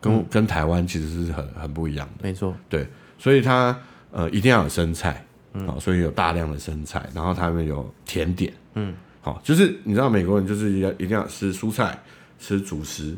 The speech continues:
Speaker 2: 嗯。
Speaker 1: 哦，蛋白质，然后，呃，脂肪，跟最后一定要有甜点。
Speaker 2: 嗯。
Speaker 1: 所以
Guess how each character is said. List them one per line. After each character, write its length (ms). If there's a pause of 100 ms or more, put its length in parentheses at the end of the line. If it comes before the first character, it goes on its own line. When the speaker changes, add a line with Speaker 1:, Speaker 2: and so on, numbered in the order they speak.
Speaker 2:
嗯。 120
Speaker 1:
哦， 220
蛋 140
白 200
质， 200 (380)
然 120
后， 520
呃， 180
脂 220
肪， 120 (280)
跟 260 (200)
最 120
后 120
一 40
定 80
要 60
有 100
甜 200 (100)
点。 160 (140)
Speaker 2:
嗯。 320
Speaker 1:
所 120
以 140